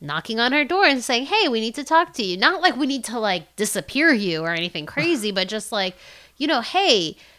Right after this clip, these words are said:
Speaker 1: what's this about? What's going on in your life?" <laughs> Like
Speaker 2: Oh, yeah, that reminds me, one other thing related, um,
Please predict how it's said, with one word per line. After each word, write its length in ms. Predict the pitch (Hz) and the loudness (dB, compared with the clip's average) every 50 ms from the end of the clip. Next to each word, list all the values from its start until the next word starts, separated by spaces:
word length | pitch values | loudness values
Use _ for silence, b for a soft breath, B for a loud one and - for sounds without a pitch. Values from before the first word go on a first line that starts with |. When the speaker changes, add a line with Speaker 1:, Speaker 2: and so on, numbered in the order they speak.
| B B | B B
Speaker 1:
what's 300 | - 185 202 349 359 - | -14 0 2 2 2 4
this 260 | - 392 466 480 - | 4 4 4 4 4
about? 400 | - 311 220 185 165 151 139 127 | 0 2 4 4 4 4 2 2
What's 180 | - 349 - - | 0 0 0 0
going 220 | - 427 415 427 | 2 2 4 4
on 220 | 453 440 453 453 415 | 4 4 4 4 4
in 80 | 339 269 | 2 2
your 160 | 254 233 208 | 2 2 0
life?" 480 | 190 170 160 156 147 143 165 180 - - | 0 0 -2 0 0 -2 -4 -4 -2 -2
<laughs> 0 | |
Like 720 | 226 254 269 240 254 294 - - 277 - - 247 269 - | 0 0 2 2 2 2 4 4 0 2 2 -2 -2 -2
Speaker 2:
Oh, 140 | - 131 135 | -2 -4 -2
yeah, 240 | 143 139 127 123 123 | -2 -2 -2 -2 -2
that 180 | 127 135 139 | -2 -2 -4
reminds 360 | 147 135 131 123 123 120 113 120 | -4 -2 -2 -2 -2 -2 -4 -6
me, 80 | 117 | -6
one 180 | 113 113 117 117 | -4 -4 -2 -2
other 200 | 120 113 120 113 | -2 -2 -2 -4
thing 420 | 107 - - 110 107 107 101 107 - - - - - - - - - - - - | -4 -6 -6 -6 -4 -4 -6 -8 -10 -12 -12 -12 -14 -14 -16 -18 -20 -20 -16 -12
related, 520 | - 110 113 110 110 113 113 110 107 107 113 - - - - - - - - - - - | -6 -4 -2 0 0 0 0 0 -2 -4 -6 -10 -16 -16 -16 -18 -20 -18 -16 -16 -16 -10
um, 420 | - 117 107 107 104 101 104 135 | -8 -6 -4 -4 -6 -6 -8 -12